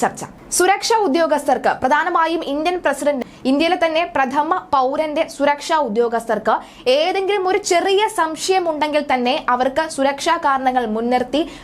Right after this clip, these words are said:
വെടിയുതിർക്കാവുന്നതാണ്. മേയറിന്റെ ബോർഡ് വെച്ചതിന് ശേഷം അതിനകത്ത് ഏതെങ്കിലും തീവ്രവാദിയാണോ എന്ന സംശയം മാത്രം മതി അവർക്ക്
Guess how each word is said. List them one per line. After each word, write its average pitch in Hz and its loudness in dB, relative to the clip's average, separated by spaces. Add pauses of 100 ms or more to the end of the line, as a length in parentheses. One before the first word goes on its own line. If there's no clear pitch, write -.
വെടിയുതിർക്കാവുന്നതാണ്. 247 0 (640)
മേയറിന്റെ 392 2 (180)
ബോർഡ് 302 4
വെച്ചതിന് 320 0
ശേഷം 294 0
അതിനകത്ത് 294 0
ഏതെങ്കിലും 294 -2
തീവ്രവാദിയാണോ 294 0
എന്ന 269 0
സംശയം 311 -2
മാത്രം 370 0
മതി 269 -2
അവർക്ക് 254 0